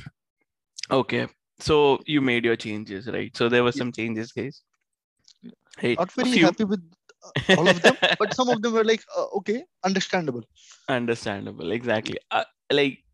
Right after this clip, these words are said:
Speaker 1: the overall reaction, right? I know it might sound a little low from both of us side, but it, it was like, ah, okay.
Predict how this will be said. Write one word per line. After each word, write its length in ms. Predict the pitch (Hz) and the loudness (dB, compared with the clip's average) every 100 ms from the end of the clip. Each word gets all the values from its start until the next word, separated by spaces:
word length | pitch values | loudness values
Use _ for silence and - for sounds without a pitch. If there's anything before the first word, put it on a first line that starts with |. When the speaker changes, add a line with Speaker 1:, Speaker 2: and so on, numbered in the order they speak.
| _ _ _ _ _ _ - | _ _ _ _ _ _ -14
Speaker 1:
the 420 | 185 143 151 180 | -12 -6 0 4
overall 340 | 175 214 220 | 6 6 4
reaction, 560 | 196 180 147 143 - 117 | 2 0 -2 -4 -10 -8
right? 240 | 110 107 - | -6 -6 -2
I 80 | 120 | 0
know 200 | 131 123 | 0 0
it 240 | - 120 | -2 -4
might 220 | 120 110 113 | -4 -6 -4
sound 200 | 113 117 | -4 -4
a 40 | |
little 280 | 113 113 123 | -6 -8 -6
low 360 | 120 117 107 _ | -2 -2 -4 _
from 200 | - 110 | -12 -6
both 200 | 110 107 | -2 -2
of 180 | 107 104 | -2 -2
us 140 | 101 - | -6 -6
side, 260 | 101 120 | -6 -4
but 120 | 135 147 | -4 -4
it, 120 | 156 | -2
it 120 | 175 | -4
was 120 | 180 | -2
like, 180 | 185 185 - | -2 -4 -4
ah, 340 | 214 214 220 | -4 -4 -4
okay. 360 | 220 214 202 | -6 -8 -14